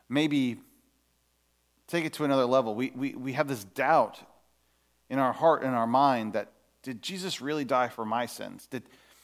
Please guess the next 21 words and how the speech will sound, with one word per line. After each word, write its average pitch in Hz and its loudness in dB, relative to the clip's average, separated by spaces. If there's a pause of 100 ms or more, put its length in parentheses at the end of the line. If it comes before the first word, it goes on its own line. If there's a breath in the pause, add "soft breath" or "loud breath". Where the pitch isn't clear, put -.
(840 soft breath)
did 123 -6
that 170 6
moment 156 4
when, 135 2
in 131 2
which 139 0
I 123 2
gave 139 0
my 123 2
life 127 4
to 135 -6
Christ 110 -2
really 143 2
matter? 107 0
Was, 107 -10
was 110 -6
God 147 4
paying 147 0
attention 123 -4
that 104 -6
morning, 98 -8